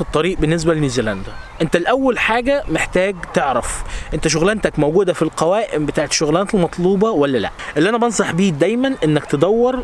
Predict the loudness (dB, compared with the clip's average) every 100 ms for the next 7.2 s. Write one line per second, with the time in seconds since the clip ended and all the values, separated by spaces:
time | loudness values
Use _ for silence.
0 | -6 -4 -2 0 0 0 0 2 2 0
1 | 0 0 0 0 0 0 0 -2 -4 0
2 | -2 -2 -2 0 0 0 0 0 0 -2
3 | -2 -2 0 0 2 0 2 2 2 2
4 | 2 2 -2 -4 -2 2 2 2 2 4
5 | 2 0 0 0 0 0 -2 0 -2 0
6 | 2 4 2 0 -4 -8 -8 0 2 2
7 | 2